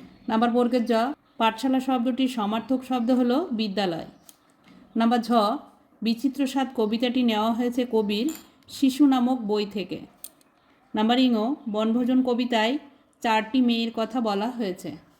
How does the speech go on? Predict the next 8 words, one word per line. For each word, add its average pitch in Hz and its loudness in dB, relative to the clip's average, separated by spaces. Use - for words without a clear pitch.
দুই 269 6
নম্বর, 262 4
উপযুক্ত 254 -4
শব্দ 226 -2
দিয়ে 247 0
শূন্যস্থান 247 0
পূরণ 214 -2
করো। 185 -6